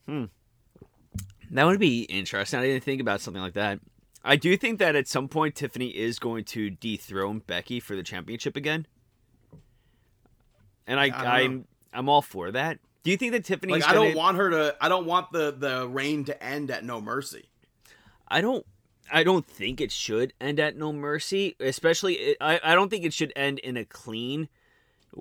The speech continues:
Speaker 1: manner either, just because of who Becky Lynch is.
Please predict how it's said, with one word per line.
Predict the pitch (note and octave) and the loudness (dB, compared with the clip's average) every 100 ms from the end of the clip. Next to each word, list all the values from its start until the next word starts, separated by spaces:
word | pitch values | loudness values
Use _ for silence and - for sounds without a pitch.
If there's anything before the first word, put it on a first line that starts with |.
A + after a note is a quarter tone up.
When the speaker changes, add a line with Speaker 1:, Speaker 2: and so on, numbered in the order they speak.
| - | -10
Speaker 1:
manner | B2+ C3 C#3+ D3+ - - | -2 0 2 0 -4 -6
either, | A#2 C3 E3+ F3 | -4 0 2 2
just | C#3+ C3+ | 0 -4
because | D3 D3 C3 | 0 0 0
of | - | -2
who | C#3 C3+ | -2 0
Becky | G2 A2 - A2+ | 0 -2 -2 -4
Lynch | G2+ F#2+ F#2 - | -4 -8 -10 -10
is. | F2 F2+ C#3+ D#3 - | -6 -4 -4 -6 -16